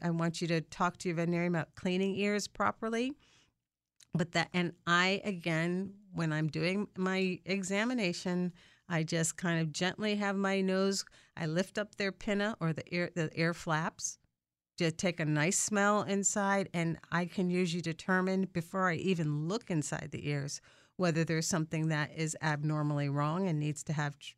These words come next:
have treatment. The big one that most people are like, "Oh, I didn't know this,"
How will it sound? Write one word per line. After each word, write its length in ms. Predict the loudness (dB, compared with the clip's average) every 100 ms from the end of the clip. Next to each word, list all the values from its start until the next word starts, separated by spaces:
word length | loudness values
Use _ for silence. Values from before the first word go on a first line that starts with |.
| _ _
have 240 | -4 -4
treatment. 520 | -4 -2 0 0 -6 -8 _ _ _ _ _ _ _ _ _ _ _ -4
The 80 |
big 360 | -4 0 0 2
one 440 | 4 4 6 4 0 -2
that 160 | -4 4
most 320 | 4 4 4
people 260 | 0 4
are 80 | 2
like, 320 | 4 2 0 -12
"Oh, 300 | -2 2 4
I 140 | 2 2
didn't 260 | 2 2
know 260 | 4 4 4
this," 480 | 4 2 2 0